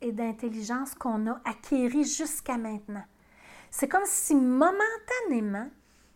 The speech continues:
pendant cette période-là, on n'évoluera pas, euh, plus loin, mais ce qu'on a acquis,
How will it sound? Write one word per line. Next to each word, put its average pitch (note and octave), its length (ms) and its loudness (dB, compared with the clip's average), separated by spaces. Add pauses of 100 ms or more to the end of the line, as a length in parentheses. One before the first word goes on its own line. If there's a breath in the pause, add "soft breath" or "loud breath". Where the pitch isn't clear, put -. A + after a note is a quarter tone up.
(200 loud breath)
pendant C#4+ 380 6
cette - 400 -6
période-là, A#3+ 800 -2 (380 loud breath)
on A#3+ 120 6
n'évoluera C#4+ 880 6 (240)
pas, D4+ 440 6
euh, G#3 360 2
plus A3 360 2
loin, G#3 340 4 (400 loud breath)
mais B3 220 4
ce - 160 -2
qu'on E4 320 6
a F4+ 180 6
acquis, F4+ 340 2